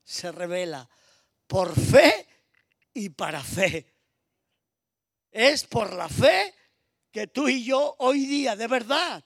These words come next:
podemos llamarnos justos, pero no por nuestra propia justicia,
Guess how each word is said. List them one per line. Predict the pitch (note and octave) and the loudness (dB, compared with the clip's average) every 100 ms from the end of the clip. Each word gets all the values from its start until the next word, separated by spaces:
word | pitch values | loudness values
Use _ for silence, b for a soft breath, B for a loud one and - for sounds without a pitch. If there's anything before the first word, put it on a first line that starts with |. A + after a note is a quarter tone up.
| _ _ _ _ _ _ _ _ | _ _ _ _ _ _ _ _
podemos | A3 B3 C#4+ F4 D#4 A#3+ | 0 6 6 6 2 -2
llamarnos | B3+ B3 C#4 C4 C4 A#3 - | -2 0 -2 -2 -6 -8 -10
justos, | B3+ - A#3 E4 D4+ - G#3 E3+ - _ _ _ _ _ | -12 -4 0 2 0 -6 -10 -10 -16 _ _ _ _ _
pero | A3 A#3+ A#3+ | -2 0 2
no | C4 E4+ | 8 8
por | C#4+ B3 | 8 4
nuestra | A#3 G#3+ G3+ G3+ F#3+ b b _ | 4 0 0 -2 -2 b b _
propia | A3 A#3 F#3+ G#3 | -6 -4 -4 -6
justicia, | E3 E3 D3 - F#3+ C3+ F3 - | -8 -12 -16 -14 -14 -16 -20 -20